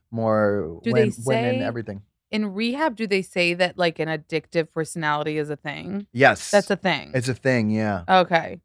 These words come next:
Speaker 1: It's a thing, yeah.
Speaker 2: So that's what you would say is your, that's
Speaker 1: Well,
Speaker 2: what
Speaker 1: yeah,
Speaker 2: led you down
Speaker 1: I,
Speaker 2: this road.
Speaker 1: I'm
Speaker 2: It's
Speaker 1: not
Speaker 2: like, you get into things and you're all in.
Speaker 1: Yeah, I'm never gonna change that personality. I still got it,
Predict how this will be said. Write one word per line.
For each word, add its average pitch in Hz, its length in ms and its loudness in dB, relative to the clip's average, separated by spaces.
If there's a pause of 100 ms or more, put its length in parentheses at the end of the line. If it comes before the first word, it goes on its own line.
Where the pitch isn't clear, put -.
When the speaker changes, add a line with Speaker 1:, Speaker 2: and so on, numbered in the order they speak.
(100)
Speaker 1:
It's - 80 -18
a 110 40 -14
thing, 110 340 0
yeah. 107 120 0
Speaker 2:
So 214 100 4
that's 190 540 6
what 185 180 -2
you 175 100 -2
would 165 180 -4
say 151 340 2 (120)
is 156 220 -6
your, 147 680 2 (420)
that's 180 240 8
Speaker 1:
Well, 196 80 4
Speaker 2:
what 196 40 10
Speaker 1:
yeah, 226 140 10
Speaker 2:
led 175 220 6
you 160 120 -2
down 147 240 4
Speaker 1:
I, 147 80 -8
Speaker 2:
this 147 140 -10
road. 156 100 0
Speaker 1:
I'm 175 160 6
Speaker 2:
It's 196 60 2
Speaker 1:
not 190 60 6 (120)
Speaker 2:
like, - 60 -16
you 208 140 -2
get 185 180 6
into 196 260 2
things 220 340 0
and 175 120 -2
you're 165 120 4
all 151 200 6
in. 139 160 -6
Speaker 1:
Yeah, 151 400 8
I'm 151 200 0
never 156 240 2
gonna 147 200 0
change 143 280 -4
that 131 140 2
personality. 135 360 -4
I - 20 -6
still 143 220 -4
got 147 180 4
it, - 80 -12